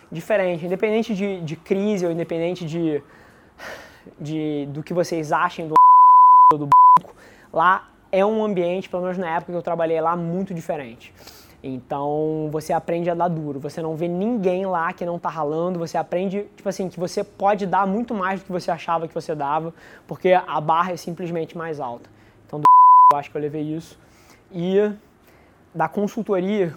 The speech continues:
com, com o ministro de Minas e Energia, que eu acho que eu levei a maior lição. Eu acho que mudou a minha vida. É, o cara foi um dos fundadores da Fibria,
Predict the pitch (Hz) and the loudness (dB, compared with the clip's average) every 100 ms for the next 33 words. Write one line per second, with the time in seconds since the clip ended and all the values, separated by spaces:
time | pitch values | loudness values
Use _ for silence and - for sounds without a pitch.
0 | - - 175 170 165 156 151 139 143 - | -12 -8 -6 -6 -8 -8 -8 -10 -12 -6
1 | 165 165 165 170 170 156 175 175 175 165 | -4 -2 -4 -6 -8 -4 -2 -2 -2 -2
2 | 156 170 185 190 180 180 - 185 180 180 | -2 -2 0 2 2 0 -2 -2 -2 -2
3 | 170 160 170 170 175 208 196 - 147 143 | -4 -2 -2 -2 -4 -6 -8 -12 -16 -16
4 | _ _ _ _ _ _ _ _ _ _ | _ _ _ _ _ _ _ _ _ _
5 | 147 156 - 180 170 175 185 165 147 135 | -2 -2 -4 -6 -4 -4 -4 -4 -6 -10
6 | 127 _ _ _ _ _ 135 139 139 135 | -16 _ _ _ _ _ -10 -6 -6 -6
7 | 135 131 120 - 165 180 185 180 165 190 | -8 -8 -10 -6 -4 -4 -6 -8 -8 -6
8 | 190 175 196 196 180 - 196 185 208 | -4 -2 -4 -4 -8 -6 -8 -6 -8